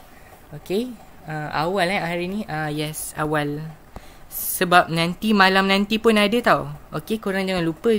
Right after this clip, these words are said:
ha, join, join malam ni. Okey? Hmm. Okey, jom kita jawab soalan kedua. Hmm, yang ni mesti ikatan kimia.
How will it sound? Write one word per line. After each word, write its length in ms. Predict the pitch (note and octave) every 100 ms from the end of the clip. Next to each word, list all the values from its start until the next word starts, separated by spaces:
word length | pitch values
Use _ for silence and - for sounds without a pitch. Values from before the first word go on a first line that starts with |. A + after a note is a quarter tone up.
| F3+
ha, 320 | F3 F3+ F3+ F3 D#3+
join, 400 | E3+ F3+ F3+ F3 F3 F3 E3+ E3 D#3+ D3
join 560 | D3 D#3+ D#3+ E3 E3 E3
malam 320 | E3 E3 E3+
ni. 160 | F3+ D#3 D3+ - - - -
Okey? 400 | D3+ - B3 - - - - - -
Hmm. 320 | E3 D#3+ D3 D3 - - - - - - -
Okey, 240 | D#3+ D3
jom 240 | E3 A3+
kita 240 | G#3+ G#3 F3
jawab 320 | E3+ F#3 -
soalan 560 | - - D3+ F3+ B3+ C4
kedua. 400 | A#3 F#3+ F3+ F3 E3+ E3+ E3+ E3+ F#3 - -
Hmm, 160 | E3
yang 160 | D3+ D3+
ni 320 | E3 G#3+ B3
mesti 400 | F#3+ F3+ - A3
ikatan 480 | D3+ D#3 D3 E3+ A3
kimia. 880 | - D3+ D3 D3 C#3+ C#3+ C#3+ C#3+